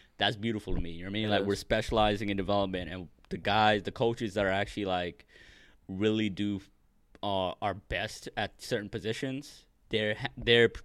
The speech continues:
Speaker 1: paying the attention to the players at those positions. Like, say what you will about Tibbs and his defensive, like, um, reputation. He also, like, low-key underrated, had a reputation of, like, empowering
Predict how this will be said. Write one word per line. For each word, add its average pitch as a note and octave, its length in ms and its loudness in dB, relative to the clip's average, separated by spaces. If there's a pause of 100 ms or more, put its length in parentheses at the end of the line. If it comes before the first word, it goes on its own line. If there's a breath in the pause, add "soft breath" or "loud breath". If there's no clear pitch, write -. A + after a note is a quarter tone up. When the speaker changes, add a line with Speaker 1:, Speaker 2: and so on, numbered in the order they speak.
(180)
Speaker 1:
paying A2 280 2
the G2+ 100 0
attention G2+ 440 -2
to - 100 -4
the F2+ 100 -4
players G2 360 0
at F2+ 120 -6
those F#2 160 -4
positions. F2 560 -8
Like, F2+ 320 -6 (280 loud breath)
say B2+ 200 -2
what C#3 200 -2
you C#3 60 -4
will B2 120 2
about G#2+ 280 0
Tibbs G#2 540 -6 (600 soft breath)
and G2 80 -6
his F#2 100 -8
defensive, G2+ 720 -6
like, F2+ 240 -2 (260)
um, E2+ 540 -14
reputation. F#2 840 -10
He A#2 100 -2
also, B2 440 0
like, F#2 260 -2
low-key G2+ 380 -4
underrated, F#2+ 420 -4
had F#2+ 120 -6
a - 20 -8
reputation F2+ 580 -8
of, E2 80 -10
like, F2 400 -8
empowering F#2 840 -4